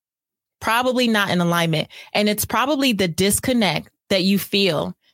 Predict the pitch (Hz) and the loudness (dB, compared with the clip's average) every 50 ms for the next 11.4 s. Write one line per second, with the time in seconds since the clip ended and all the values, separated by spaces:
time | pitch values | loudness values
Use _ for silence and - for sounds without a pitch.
0 | _ - 220 214 - 226 196 175 202 196 196 208 233 269 277 269 - - 202 175 | _ -4 -2 0 0 0 0 2 2 2 2 2 2 2 0 0 -2 -2 -2 -2
1 | - - 180 165 151 160 156 156 151 165 165 165 165 160 _ _ _ _ _ _ | -2 -2 -2 -2 -2 -4 -4 -4 -4 -4 -4 -4 -6 -8 _ _ _ _ _ _
2 | _ _ _ _ _ _ _ _ _ _ _ _ _ _ _ _ - - - - | _ _ _ _ _ _ _ _ _ _ _ _ _ _ _ _ -20 -10 -2 0
3 | 190 247 285 269 226 233 277 277 247 226 220 - 202 185 - - 196 165 160 156 | 0 2 2 2 2 2 2 2 0 0 0 0 -2 -2 -2 -2 -2 -2 -2 -4
4 | - 165 156 160 151 - - 185 - _ _ _ _ _ _ _ _ _ _ _ | -6 -6 -4 -4 -4 -4 -6 -8 -10 _ _ _ _ _ _ _ _ _ _ _
5 | _ - 220 269 285 262 247 269 277 269 254 - - 233 202 - - 262 240 226 | _ -2 0 2 2 2 2 2 2 0 0 0 0 -2 -2 -2 0 0 2 2
6 | 220 202 202 202 196 202 - 190 175 202 202 180 185 180 - 220 202 - 214 190 | 2 2 2 2 0 0 -2 0 0 0 2 2 0 0 0 -2 0 0 0 -2
7 | 175 - - 214 220 214 208 196 - - 208 175 185 214 208 185 170 160 190 180 | 0 0 -2 -2 0 0 -2 -4 -2 -2 -4 -2 0 0 0 0 0 -2 -4 -2
8 | - 180 165 165 - - - 262 269 240 151 - - _ _ _ - _ _ - | -2 -2 -4 -2 0 0 2 2 2 0 -2 -4 -10 _ _ _ -20 _ _ -2
9 | 180 196 202 220 214 214 208 185 175 160 180 170 - - 214 214 196 175 175 170 | 0 2 2 2 0 -2 -2 -2 -2 0 0 -2 0 0 0 0 0 0 0 0
10 | 165 - 170 170 165 156 - - - 190 190 190 185 - - 180 165 156 156 151 | 0 0 0 0 -2 -2 -2 0 0 0 2 0 0 -2 -2 -2 0 0 0 -2
11 | 151 147 147 151 151 160 175 - | -2 -2 -2 -2 -2 -2 -4 -6